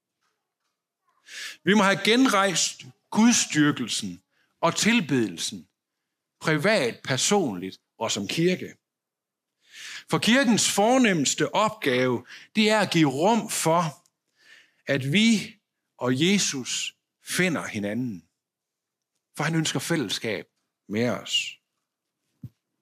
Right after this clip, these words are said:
Vi skal gøre, som Maria og Josef til sidst gjorde. De søgte i templet. Vi skal naturligvis ikke søge i templet i Jerusalem, for det findes ikke mere.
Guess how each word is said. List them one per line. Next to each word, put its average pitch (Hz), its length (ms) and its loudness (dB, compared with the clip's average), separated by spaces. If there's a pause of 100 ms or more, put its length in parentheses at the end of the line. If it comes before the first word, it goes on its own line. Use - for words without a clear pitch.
(1800)
Vi 147 60 -2
skal 165 180 0
gøre, 226 220 2
som 190 140 2
Maria 175 360 2
og 131 140 2
Josef 165 400 0
til 123 120 -4
sidst - 280 -2
gjorde. 135 380 -2 (1080)
De 180 100 0
søgte 151 640 0
i 147 140 0
templet. - 600 -4 (1900)
Vi 156 80 0
skal 165 160 2
naturligvis 160 360 4
ikke - 140 0
søge 190 180 4
i 180 40 4
templet 147 320 0
i 120 60 4
Jerusalem, 120 500 0
for 123 80 0
det 143 100 0
findes 214 280 2
ikke 175 160 0
mere. 165 240 -2